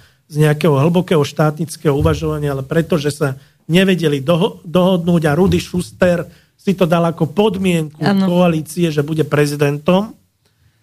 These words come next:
Speaker 2: On si
Speaker 1: Tak.
Speaker 2: veril, aj mu to vyšlo.
Speaker 1: Áno, tak, e,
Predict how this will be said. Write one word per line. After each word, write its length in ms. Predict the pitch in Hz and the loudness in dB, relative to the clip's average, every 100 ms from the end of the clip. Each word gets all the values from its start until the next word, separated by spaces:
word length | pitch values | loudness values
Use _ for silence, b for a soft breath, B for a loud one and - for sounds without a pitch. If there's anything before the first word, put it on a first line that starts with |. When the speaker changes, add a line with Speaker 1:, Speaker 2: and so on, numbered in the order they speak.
| _ _ _ | _ _ _
Speaker 2:
On 140 | - 196 | 0 2
si 240 | 196 180 | 2 0
Speaker 1:
Tak. 20 | |
Speaker 2:
veril, 460 | 170 208 208 214 214 | 2 2 4 2 2
aj 200 | 202 180 | 0 2
mu 140 | 180 | 2
to 160 | 185 180 | 2 0
vyšlo. 440 | 151 151 - 151 | -2 -2 -4 -4
Speaker 1:
Áno, 480 | 151 165 196 254 - _ _ | -2 0 0 -2 -6 _ _
tak, 340 | 185 170 170 - | 0 0 -4 -14
e, 100 | - | -18